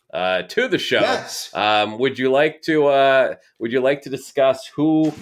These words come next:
Speaker 1: our new sponsor is this week?
Speaker 2: Our sponsor is, now, now, one of the things that I struggled with during, hold on, I gotta pick it up again. During the
Speaker 1: <laughs>
Speaker 2: year, one of the things that I struggled with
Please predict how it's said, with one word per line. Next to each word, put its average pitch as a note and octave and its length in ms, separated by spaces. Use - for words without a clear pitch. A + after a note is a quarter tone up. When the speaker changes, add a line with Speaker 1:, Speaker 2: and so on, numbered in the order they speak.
Speaker 1:
our B2 180
new C3 160
sponsor C3 600
is F2+ 200
this F2 220
week? E2+ 140
Speaker 2:
Our D3+ 160
sponsor A3 680
is, E3+ 240
now, E3+ 300
now, F3+ 160
one G#3 220
of B3 80
the G3 100
things F3 380
that C#3 240
I D3+ 160
struggled B2 640
with G2 420
during, C#3 640
hold - 200
on, F2 180
I A2 60
gotta G2+ 160
pick - 180
it F2 60
up F2+ 140
again. - 200
During A3 400
the D#3+ 120
Speaker 1:
<laughs> - 0
Speaker 2:
year, B2+ 580
one G3 180
of G#3+ 80
the F#3+ 120
things E3 320
that B2+ 180
I E3+ 160
struggled C#3+ 640
with G#2 340